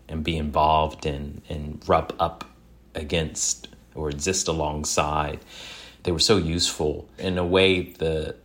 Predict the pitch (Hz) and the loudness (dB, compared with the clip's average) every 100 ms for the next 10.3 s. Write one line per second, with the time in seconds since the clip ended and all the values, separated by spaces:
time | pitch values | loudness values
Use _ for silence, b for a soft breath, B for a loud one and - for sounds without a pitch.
0 | - - - - 101 - - 87 78 80 | -12 -2 2 6 4 4 0 0 0 -6
1 | - - 78 76 - - - - - - | -6 -2 0 0 -4 -14 -20 -20 -20 -18
2 | - - 85 - 85 78 - 95 - 80 | -4 -2 -2 -2 -2 -2 -2 0 2 0
3 | 73 69 - 80 78 - - 76 80 73 | 0 -4 -6 -4 -4 -4 -4 -2 -4 -6
4 | - - 80 78 78 82 76 73 - 78 | -10 -10 -8 -4 -2 -2 -2 -4 -2 -2
5 | 78 76 76 78 76 73 71 78 76 80 | -2 -4 -6 -4 -4 -4 -6 -2 0 2
6 | 76 - - - 78 76 - - - 78 | 0 -4 -14 -8 -4 -4 -6 -14 -10 -10
7 | - - 76 73 - 73 76 73 78 - | -6 0 0 0 -4 -4 -4 -6 -10 -8
8 | 80 76 - 73 - - - - B B | -4 -4 -4 -6 -4 -6 -8 -20 B B
9 | B B B B B B B - - 78 | B B B B B B B -18 -2 2
10 | 78 - - | 2 2 -6